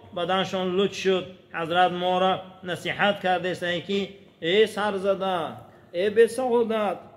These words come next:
وقتی حضرت برای حق گزاری که تنش لطف شده باشه، تو چیکار کرده گشت میگه؟ تو پگه چیکار می‌کنی؟ یا ما را نصیحت داره که تو چیکار داری؟ تو پگه چی حال داری؟ یعنی معلوم بود است که برادرو،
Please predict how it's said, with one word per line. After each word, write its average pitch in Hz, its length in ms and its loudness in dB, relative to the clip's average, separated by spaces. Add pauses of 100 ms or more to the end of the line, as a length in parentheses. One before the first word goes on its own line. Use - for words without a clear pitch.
(220)
وقتی 208 240 0
حضرت 202 560 0
برای 220 420 4 (300)
حق 175 360 -6
گزاری 196 420 -2
که 220 100 -2
تنش 214 420 2
لطف 226 220 -2
شده 190 240 0
باشه، 190 300 0
تو 240 100 -10
چیکار 285 280 -8
کرده 226 180 2
گشت 175 340 0
میگه؟ 113 240 -10 (640)
تو 220 60 -10
پگه 254 260 -2
چیکار 202 280 -2
می‌کنی؟ 135 380 -8 (460)
یا 185 120 -4
ما 226 180 2
را 285 180 2
نصیحت 196 280 0
داره 180 140 -2
که 185 60 -6
تو 262 160 -12
چیکار 320 360 -6
داری؟ 196 300 -2 (240)
تو 214 80 -6
پگه 269 280 6
چی 294 120 -4
حال 220 300 2
داری؟ 165 340 0 (320)
یعنی 151 280 -6
معلوم 147 420 -4
بود 151 100 -6
است 147 240 -4
که 165 240 -8 (260)
برادرو، 151 640 0